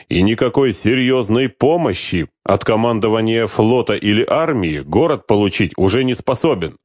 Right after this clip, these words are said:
Поэтому высадку надо бы производить сразу же,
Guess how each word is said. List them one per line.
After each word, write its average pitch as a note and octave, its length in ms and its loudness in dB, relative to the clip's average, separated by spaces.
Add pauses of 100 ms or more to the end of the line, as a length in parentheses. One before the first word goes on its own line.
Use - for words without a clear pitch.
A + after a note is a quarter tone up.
(640)
Поэтому G#2+ 640 0
высадку A2 720 -2 (140)
надо C3 420 0
бы C#3+ 180 0
производить C3+ 1000 0
сразу C#3 600 0
же, F#2 200 -2